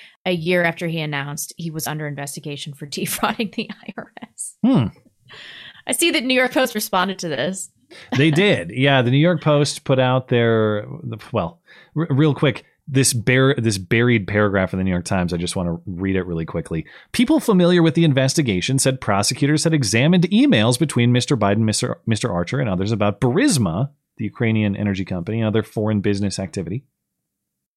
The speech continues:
Speaker 2: Those emails were obtained by the New York Times from a cache of files that appears to have come from a laptop abandoned by Mister Biden in a Delaware repair shop.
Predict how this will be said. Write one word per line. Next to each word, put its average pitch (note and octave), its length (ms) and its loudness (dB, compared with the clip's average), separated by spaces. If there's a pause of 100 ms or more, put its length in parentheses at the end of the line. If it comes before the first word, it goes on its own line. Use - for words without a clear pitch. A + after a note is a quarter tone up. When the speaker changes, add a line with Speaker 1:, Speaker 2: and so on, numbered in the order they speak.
(400)
Speaker 2:
Those F3+ 280 4
emails D#3 540 2 (160)
were C3 400 2
obtained C#3+ 720 2
by B2+ 120 0
the C3 100 -2
New A#2 100 0
York C3+ 200 0
Times F#2 380 -2
from A#2 160 -2
a B2 80 0
cache B2 460 -2
of G#3+ 140 -2
files D3+ 560 -8 (560)
that D4 80 -2
appears F3 360 2
to G#3+ 80 2
have G#3 120 0
come D#3 220 2
from F3 140 2
a G#3 60 4
laptop G#2+ 520 -2
abandoned G#2+ 540 -2
by G#2+ 140 0
Mister G2+ 300 -2
Biden G#2+ 360 -8
in C#3+ 60 2
a D#3 60 4
Delaware A2 520 -6
repair G#3 440 0
shop. - 400 -2